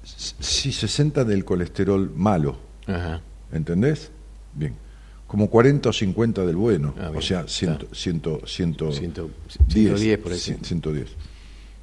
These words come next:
Speaker 1: Pero le dieron cuarenta miligramos de
Speaker 2: Sí.
Speaker 1: Es una guarangada, Hugo.
Speaker 2: El, el, hoy,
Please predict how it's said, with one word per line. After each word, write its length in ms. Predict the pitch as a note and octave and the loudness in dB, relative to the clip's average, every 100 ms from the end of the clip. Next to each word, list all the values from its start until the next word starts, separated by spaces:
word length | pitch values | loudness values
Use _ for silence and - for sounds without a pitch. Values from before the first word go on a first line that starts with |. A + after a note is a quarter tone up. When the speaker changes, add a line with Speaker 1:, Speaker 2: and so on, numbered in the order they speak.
| - - - - - - - - - - - - - - - - - | -10 -10 -14 -18 -20 -20 -20 -20 -20 -20 -20 -20 -20 -20 -20 -20 -4
Speaker 1:
Pero 200 | F2+ G2 | 2 4
le 160 | G2+ G#2+ | 4 4
dieron 460 | D3+ D3 B2+ F3 - - - - - - - - - - - - - - - - - - - - - - | 4 4 4 0 -6 -18 -12 -12 -10 -14 -16 -20 -20 -20 -20 -20 -20 -20 -20 -20 -20 -20 -20 -20 -18 -8
cuarenta 400 | F2 A2+ A#2+ F2+ | -4 -2 -2 -2
miligramos 600 | F2 E2+ F#2 A2 E2 D2 | 0 2 4 4 4 2
de 320 | C#2 C#2 C2+ A1 - - | 2 0 -2 -6 -14 -8
Speaker 2:
Sí. 180 | - - - - - - - - - - - - | -6 -6 -10 -18 -18 -18 -16 -18 -18 -20 -16 -10
Speaker 1:
Es 180 | C#3 - | -8 -6
una 100 | G2+ | -6
guarangada, 600 | D2 C#2+ D2 C3 G2 D#2+ | -4 -6 -2 0 0 -4
Hugo. 260 | F#2 F2 - - - - - - - - | -4 -4 -6 -14 -18 -18 -18 -18 -20 -10
Speaker 2:
El, 280 | A2 B2 C3 - - - - - | -6 -4 -4 -6 -14 -18 -18 -6
el, 560 | G#2+ F#2+ F#2 F#2 F2+ - - - - - - - - - | -2 0 0 0 -2 -6 -12 -14 -16 -12 -12 -12 -10 -2
hoy, 220 | C3 | -2